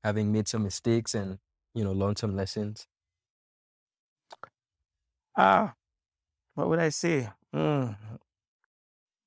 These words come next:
Speaker 2: Jason, don't do a lot of things <laughs> you've done.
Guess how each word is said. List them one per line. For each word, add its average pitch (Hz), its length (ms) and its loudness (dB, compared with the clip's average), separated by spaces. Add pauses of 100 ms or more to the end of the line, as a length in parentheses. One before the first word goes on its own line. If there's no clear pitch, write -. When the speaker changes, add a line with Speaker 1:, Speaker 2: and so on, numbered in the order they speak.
(1000)
Speaker 2:
Jason, 160 540 2
don't 143 220 0
do 143 120 2
a - 20 2
lot 131 200 -2
of 131 120 -6
things 123 280 0
<laughs> - 0 -
you've 135 200 6
done. 151 220 8